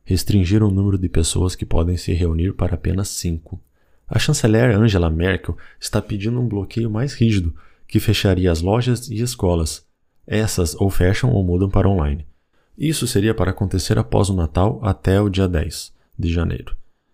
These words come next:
Ainda não está claro se as restrições de contato no Natal irão mudar, mas Merkel provavelmente se reunirá com líderes estaduais no início da próxima semana. E a pergunta: as pessoas podem viajar para visitar a família ou amigos quando as regras são relaxadas?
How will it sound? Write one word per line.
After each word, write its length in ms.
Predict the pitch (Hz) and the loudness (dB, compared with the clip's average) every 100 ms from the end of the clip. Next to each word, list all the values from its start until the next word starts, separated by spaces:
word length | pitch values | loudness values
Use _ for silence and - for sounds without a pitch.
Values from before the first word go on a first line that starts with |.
| _ - | _ -6
Ainda 280 | 139 147 | -2 2
não 120 | 147 151 | 2 2
está 200 | - - | 2 0
claro 520 | - 98 107 92 82 | 2 4 4 4 0
se 140 | - | -2
as 120 | 87 | -4
restrições 640 | - 92 - 82 - 87 85 | -4 -8 -4 -4 -2 -2 -2
de 120 | 85 | -6
contato 480 | - 82 85 82 85 | -6 -4 -2 -2 -2
no 100 | 82 | -2
Natal 340 | 78 - 85 | -2 -2 -2
irão 160 | 87 90 | 0 0
mudar, 420 | 107 92 82 82 - _ _ _ | -2 0 0 -2 -8 _ _ _
mas 200 | - 87 | -4 -2
Merkel 440 | 87 90 101 - 87 | 0 0 0 0 2
provavelmente 880 | - 147 139 117 107 98 113 - | 4 4 4 2 4 4 2 0
se 180 | 98 - | -6 -2
reunirá 600 | 87 90 92 90 80 82 | 0 0 0 -2 -2 -2
com 200 | 90 87 | -2 -2
líderes 360 | 78 82 87 82 | 0 0 0 -2
estaduais 600 | 82 - 78 76 95 104 | -2 -4 -2 0 -2 -2
no 140 | 110 | -2
início 440 | 101 95 127 - 143 | 0 0 -2 -2 -2
da 100 | 131 | 0
próxima 400 | 123 117 - 120 | 0 -2 -2 -2
semana. 460 | - 110 85 80 - _ _ _ _ | 0 0 0 -4 -8 _ _ _ _
E 120 | - 135 | -6 -2
a 40 | |
pergunta: 540 | 127 131 95 87 87 | 4 4 4 0 0
as 140 | 95 120 | -2 0
pessoas 420 | 160 147 - 127 | -2 0 0 -2
podem 420 | - 143 151 135 | 0 2 2 2
viajar 380 | 104 101 90 90 | 2 2 2 0
para 220 | 87 82 | 0 0
visitar 400 | 82 85 85 85 | 0 -2 -4 -2
a 60 | 80 | -4
família 400 | - 85 87 90 | -2 -2 0 0
ou 100 | 85 | 0
amigos 520 | 82 90 95 101 - - _ - | 0 0 -2 -8 -12 -16 _ -4
quando 180 | 92 85 | -2 0
as 120 | 80 | 0
regras 320 | - 90 80 | -2 0 -2
são 240 | - 87 85 | -2 -2 -2
relaxadas? 760 | 82 82 - 90 80 82 - | -2 -4 -2 -2 -2 -6 -12